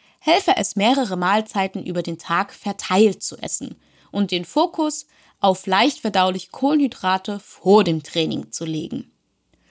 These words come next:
Wo wir auch schon beim letzten Tipp sind. Bewege dich auch außerhalb des Trainings. Oft bewegen sich sporttreibende Personen an Trainingstagen im Alltag weniger. Das passiert oft unterbewusst.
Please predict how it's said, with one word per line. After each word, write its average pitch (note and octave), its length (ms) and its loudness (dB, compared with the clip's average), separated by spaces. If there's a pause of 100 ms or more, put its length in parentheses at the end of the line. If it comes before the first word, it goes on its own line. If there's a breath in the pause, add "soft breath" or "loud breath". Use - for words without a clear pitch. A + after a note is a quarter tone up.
(480)
Wo B3+ 200 6
wir D4 180 6
auch F3+ 140 4
schon - 180 -6
beim F#3+ 200 2
letzten F3 440 -4
Tipp - 240 -12
sind. - 300 -10 (680)
Bewege C4+ 420 2
dich A#3 420 -4
auch F#3 340 0 (200)
außerhalb E3+ 680 2
des - 200 -14
Trainings. - 560 -14 (400)
Oft - 300 4 (320 soft breath)
bewegen B3 320 4
sich A#3 160 -4
sporttreibende A3+ 640 0
Personen G3 400 -4
an F3 160 -4
Trainingstagen F#3+ 880 -2
im F3 160 -6
Alltag F3+ 580 -6
weniger. F3 520 -2 (400)
Das F4 220 2
passiert A3+ 480 -2
oft F#3+ 260 -2
unterbewusst. - 960 -6